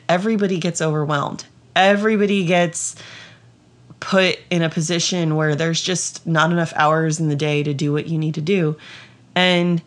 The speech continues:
the people that are around you and support you are usually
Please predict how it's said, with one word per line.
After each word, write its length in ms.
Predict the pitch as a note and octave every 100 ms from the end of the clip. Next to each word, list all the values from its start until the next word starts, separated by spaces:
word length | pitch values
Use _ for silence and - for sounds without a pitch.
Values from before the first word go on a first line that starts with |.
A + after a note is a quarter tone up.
| _ -
the 100 | F3+
people 500 | - A3+ B3 D#4 C#4
that 520 | A#3 G3+ F3+ D#3 - - _ -
are 240 | F3 F3 E3
around 460 | D#3+ D#3 F3+ G3
you 400 | A3 B3+ D4 D#4+ - - - _ _
and 220 | F#3 F3
support 560 | D#3+ F3+ - - D#3+ E3+
you 560 | A#3+ C#4 D#4+ F4 E4+ - - _ _ _ _ _ _ _ _ _ _ _ _ _ -
are 560 | B3 A#3+ A3+ G#3+ - - _ _ _ _ -
usually 880 | E3 D#3+ A#3+ - C5 A4+ D#4 E3+ D#3